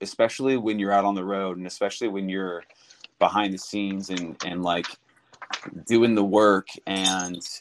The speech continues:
and be supportive of your fellow bandmates. I think that was the one thing that he really pushed hard on me because, you know, when we're out there going on the, like, out in the road or, like, making a record, like,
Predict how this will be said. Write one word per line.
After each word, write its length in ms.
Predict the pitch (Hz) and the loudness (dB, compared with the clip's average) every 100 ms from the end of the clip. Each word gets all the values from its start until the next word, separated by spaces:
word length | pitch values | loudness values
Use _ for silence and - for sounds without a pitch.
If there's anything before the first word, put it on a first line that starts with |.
| _ - | _ -8
and 180 | 104 107 | -6 -2
be 100 | 120 | -2
supportive 680 | - 127 - 107 117 104 92 | 0 -2 2 4 4 2 0
of 240 | 95 95 92 | -2 -2 -2
your 200 | 92 90 | -4 -4
fellow 360 | - 95 92 | -2 -2 0
bandmates. 580 | 85 87 87 85 78 - | -4 -4 -4 -6 -8 -6
I 60 | 85 | -6
think 420 | 85 117 104 - _ - _ - | -2 -2 -2 -4 _ -20 _ 2
that 140 | 98 | 4
was 140 | 101 | 2
the 120 | 98 95 | -2 -4
one 280 | 92 92 | -4 -6
thing 260 | 92 104 95 | -4 -2 -2
that 160 | 85 87 | -2 -4
he 400 | 92 87 85 - _ _ _ | -4 -6 -8 -14 _ _ _
really 340 | 98 107 104 90 | -2 2 2 0
pushed 320 | - 95 - | -4 -6 -2
hard 240 | - 90 | 2 4
on 160 | 87 85 | 4 0
me 120 | 85 | -6
because, 580 | 80 85 90 82 - - _ - - - | -8 -6 -4 -4 -8 -14 _ -8 -8 -2
you 100 | 104 | 2
know, 160 | 101 | 2
when 100 | 104 | 4
we're 160 | 104 113 | 6 6
out 180 | 107 104 | 6 4
there 300 | 107 98 92 _ _ _ _ | 0 0 -4 _ _ _ _
going 260 | 107 101 98 | -2 0 0
on 80 | |
the, 200 | 95 101 - | 2 0 0
like, 180 | 90 - | -4 0
out 140 | 101 | 0
in 40 | |
the 80 | 95 | 0
road 400 | 92 101 101 98 | -4 -2 -2 -4
or, 60 | 92 | -4
like, 140 | 87 101 | -6 -6
making 280 | 104 101 | -6 -6
a 40 | 87 | -6
record, 460 | 92 101 92 85 | -4 -4 -6 -6
like, 200 | 90 85 | -6 -6